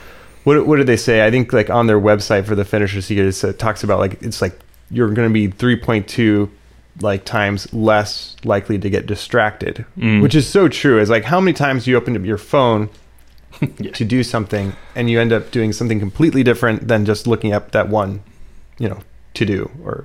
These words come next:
Speaker 1: whatever it is.
Speaker 2: Sure.
Speaker 1: Um, so, like, I think there's still a value. Like, I've seen people just use pen and paper, like, just random
Speaker 2: Mm-hmm.
Speaker 1: scraps of paper, and that works great, or, like, an index card. Um, so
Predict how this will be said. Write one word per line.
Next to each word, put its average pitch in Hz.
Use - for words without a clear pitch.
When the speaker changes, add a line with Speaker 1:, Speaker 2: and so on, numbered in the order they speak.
Speaker 1:
whatever 104
it -
is. -
Speaker 2:
Sure. 104
Speaker 1:
Um, -
so, -
like, 110
I 120
think 143
there's 107
still 117
a -
value. 104
Like, 107
I've 127
seen 143
people 131
just 117
use 120
pen 117
and 113
paper, 110
like, 101
just 110
random 113
Speaker 2:
Mm-hmm. 135
Speaker 1:
scraps 117
of 107
paper, 113
and 110
that 110
works 110
great, 120
or, 107
like, 101
an 104
index 135
card. 110
Um, 98
so 101